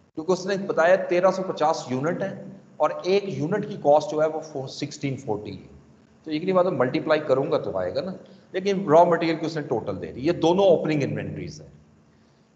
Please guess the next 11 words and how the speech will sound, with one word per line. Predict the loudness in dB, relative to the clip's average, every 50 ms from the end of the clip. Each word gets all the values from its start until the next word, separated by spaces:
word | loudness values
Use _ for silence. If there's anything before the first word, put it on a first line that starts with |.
| _ 0 0
आगे | 2 2 2
लिखता | 2 0 0 0 0
है, | 0 0
"fifty-two | -2 -4 -4 -4 -6 -8 -8 -8 -8 -8 -4 -2
hundred | -2 -2 0 2 0 0 2 0
unit | -2 -2 -2 -2 -2 -2
of | -2 -2 -2 -4
finished | -4 -2 -2 -4 -4 -2
goods | -2 -2 -2 0 2
were | 2 2 2 2 4
produced | 4 4 4 4 2 4 4 4 4 4 4 2 0 -4 -8